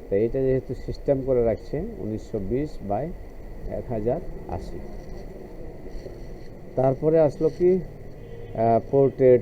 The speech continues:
ল্যান্ডস্কেপ। আপনি যদি বলেন যে, আহ, আমি ল্যান্ডস্কেপ ব্যবহার করব,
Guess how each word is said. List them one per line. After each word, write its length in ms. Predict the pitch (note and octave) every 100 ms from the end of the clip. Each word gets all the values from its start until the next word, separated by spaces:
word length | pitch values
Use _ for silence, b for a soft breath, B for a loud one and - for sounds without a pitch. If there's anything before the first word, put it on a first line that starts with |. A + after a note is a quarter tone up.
| -
ল্যান্ডস্কেপ। 680 | A#2+ A#2+ A#2+ - - A2+ A2+
আপনি 280 | A2 B2+ B2
যদি 240 | A#2+ A#2+
বলেন 300 | A#2 A#2+ A2+
যে, 340 | A#2 A#2 A2+
আহ, 440 | A2 A2 G#2+ G#2 G2+
আমি 160 | G#2+
ল্যান্ডস্কেপ 580 | G#2 A2+ A#2 A#2 - A#2 G2
ব্যবহার 260 | G#2+ G#2 G#2+ -
করব, 340 | G2+ G2+